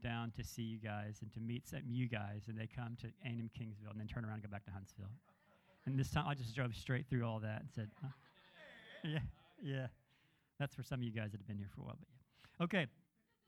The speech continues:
Um, we have any soccer players here today? Soccer players? Anybody that likes to play some football? Yeah? Okay. Well, um, I can't swim to save my life.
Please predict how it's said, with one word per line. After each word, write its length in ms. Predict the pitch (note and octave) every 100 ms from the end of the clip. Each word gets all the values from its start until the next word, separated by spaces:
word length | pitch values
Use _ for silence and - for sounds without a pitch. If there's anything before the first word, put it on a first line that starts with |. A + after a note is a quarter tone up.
| _ - - - - -
Um, 420 | D#3+ D#3+ C#3 A#2 - _ _ _ _ _ _ _ -
we 80 | D3
have 100 | F3+
any 80 | F3+
soccer 300 | - E3+ -
players 320 | F3 E3+ D#3
here 160 | - E3+
today? 320 | D#3 D#3 E3+ E3 - _ _ -
Soccer 260 | C#3 C3 B2+
players? 280 | C#3 C3+ C3+
Anybody 340 | C#3 C3+ B2+ B2+
that 160 | -
likes 160 | B2+ B2+
to 60 | -
play 160 | C3
some 160 | B2 B2
football? 440 | - C3+ C#3 C3 C3+ _ _ _ _ _ _ _ _
Yeah? 220 | B2 B2+ B2 - _ _ _ -
Okay. 280 | B2+ - A#2+ G#2+ - - _ -
Well, 240 | D#3 D#3 E3
um, 340 | D3+ C#3 C3+ - - - - - _ _ _ _ _ -
I 100 | F3
can't 260 | A#3+ A#3 F3
swim 380 | - E3+ F#3
to 40 | D#3+
save 240 | - D#3+
my 140 | C#3+ C3
life. 300 | B2 A2+